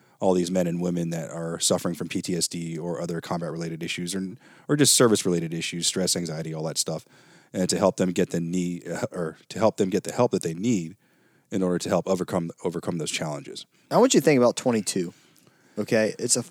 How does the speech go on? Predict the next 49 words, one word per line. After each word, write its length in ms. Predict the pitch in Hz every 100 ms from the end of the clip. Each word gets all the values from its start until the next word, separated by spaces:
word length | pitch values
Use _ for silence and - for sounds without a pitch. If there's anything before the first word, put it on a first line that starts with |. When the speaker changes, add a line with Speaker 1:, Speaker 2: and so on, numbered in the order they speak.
| _
Speaker 2:
freaking 280 | - 160 147
number. 480 | 117 110 101 87 85 _ _
Speaker 1:
Yeah. 160 | 104 87 - _ _ _ _
Speaker 2:
Twenty-two. 580 | - 151 147 131 98 87 - -
Twenty-two 440 | - 127 123 127
things. 440 | 120 110 92 92 - _ _ _ _ _
Um, 360 | - 95 95 92 - _ _ _ _ _ _ _ _ _ _ _ _ _ _ -
then 100 | 120
I 40 |
want 160 | 143 143
you 60 |
to 60 | 127
take 200 | 131 127
that 80 | 110
and 80 |
I 20 | 113
want 160 | 117
you 80 | 98
to 40 |
double 320 | 95 98 82 76
it 120 | 85 _ _ _ _ _
'cause 140 | 113
they 80 | 110
all 120 | 107
know 160 | 104 101
someone. 400 | - 90 87 87 _
Speaker 1:
Yeah. 140 | 139 113 - _ _ -
Speaker 2:
Then 100 | 110
I 40 |
want 180 | 107 -
you 60 |
to 40 | 104
double 200 | 110 107
it 60 |
again 240 | 101 107 98
'cause 140 | 98
of 60 | 92
their 100 | 92
family. 360 | 101 90 87 104
Speaker 1:
Yeah, 160 | 92
'cause 140 | - 92
they 80 |
Speaker 2:
And 60 | 92
Speaker 1:
know 40 | 107
Speaker 2:
you 60 |
double 160 | 113 117
Speaker 1:
someone. 120 | 120
Speaker 2:
it 40 | 110
again. 340 | 110 101 92